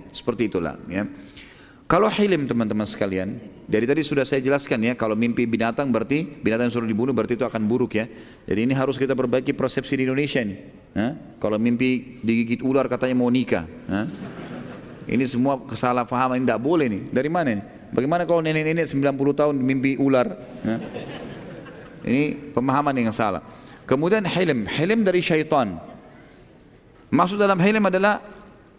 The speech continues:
eh, orang mimpi berhubungan biologis,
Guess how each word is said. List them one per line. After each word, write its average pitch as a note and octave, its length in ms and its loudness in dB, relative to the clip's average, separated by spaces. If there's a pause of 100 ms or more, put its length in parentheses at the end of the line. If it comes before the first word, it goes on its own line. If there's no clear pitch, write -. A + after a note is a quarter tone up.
eh, B2 320 2
orang D#3+ 240 4
mimpi D3+ 640 0 (400)
berhubungan C3 480 2
biologis, A#2+ 960 2